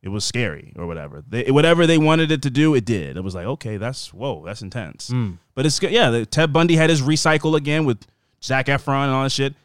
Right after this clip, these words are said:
Speaker 1: Now it's Je-, now it's Jeffrey Dahmer's turn. It'll be John Wayne Gacy's turn again. The Zodiac had their, had, had his time, but it, because it'll never get solved, I think the interest kinda fell out a little bit. People were like, "It's too mysterious. We don't know what happened. We don't need another Zodiac thing."
Speaker 2: Yeah.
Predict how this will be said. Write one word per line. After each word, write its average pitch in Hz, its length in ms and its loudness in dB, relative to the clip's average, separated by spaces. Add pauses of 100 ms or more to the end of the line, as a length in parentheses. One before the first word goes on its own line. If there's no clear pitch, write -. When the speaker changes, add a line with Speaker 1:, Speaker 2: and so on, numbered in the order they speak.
(120)
Speaker 1:
Now 113 180 -4
it's 127 100 -2
Je-, 131 220 -2
now 117 160 -4
it's 131 100 -4
Jeffrey 139 240 -2
Dahmer's 127 320 -2
turn. 139 360 0 (180)
It'll 113 140 -6
be 117 100 -2
John 120 300 0
Wayne 123 180 -2
Gacy's 123 320 -4
turn 127 180 -2
again. 127 280 -4 (200)
The 135 120 2
Zodiac 180 420 6
had 139 240 4
their, 127 140 2 (100)
had, 113 380 -2
had 131 180 4
his 131 120 -2
time, 123 340 2
but 117 200 0
it, 107 140 -10
because 131 300 0
it'll 127 100 4
never 127 200 2
get 113 120 -2
solved, 131 400 2
I - 40 -2
think 123 200 -4 (200)
the 123 120 -6
interest 131 260 0
kinda 123 200 0
fell 120 220 0
out 120 120 2
a 123 80 -2
little 123 180 0
bit. 123 220 0
People 123 180 -4
were 110 60 0
like, 104 160 -4
"It's - 140 -8
too 143 160 -2
mysterious. 117 520 -2
We 120 100 -4
don't 113 140 -6
know 113 80 -4
what 110 140 -2
happened. 107 380 -2 (260)
We 117 80 -4
don't 117 120 2
need 110 120 2
another 104 220 0
Zodiac 98 460 0
thing." 58 420 -10
Speaker 2:
Yeah. 92 160 -14